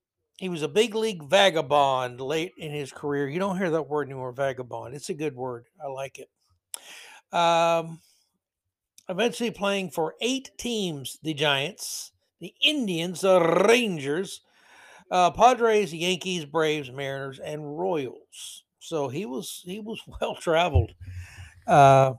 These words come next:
God bless you. Godspeed. Uh, I guess they need a spitballer up in heaven. Uh, and again, to his family and, and loved ones,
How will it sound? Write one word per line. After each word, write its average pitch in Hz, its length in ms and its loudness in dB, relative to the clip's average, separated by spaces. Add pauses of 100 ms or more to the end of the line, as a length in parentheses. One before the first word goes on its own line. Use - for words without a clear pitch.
(720)
God 180 260 4
bless 185 320 4
you. 160 160 -4 (540)
Godspeed. 165 760 2 (840)
Uh, 147 440 0 (260)
I 160 80 -10
guess 156 240 -6
they 165 80 -8
need 156 160 -6
a 127 40 -12
spitballer 151 600 -4
up 127 100 -10
in 139 120 -10
heaven. 123 320 -8 (920)
Uh, 135 340 -6 (100)
and 139 520 -6
again, 139 340 -4
to 151 140 -4
his 131 120 -2
family 143 480 0
and, 135 160 -6
and 127 160 -8
loved 135 220 2
ones, - 460 -8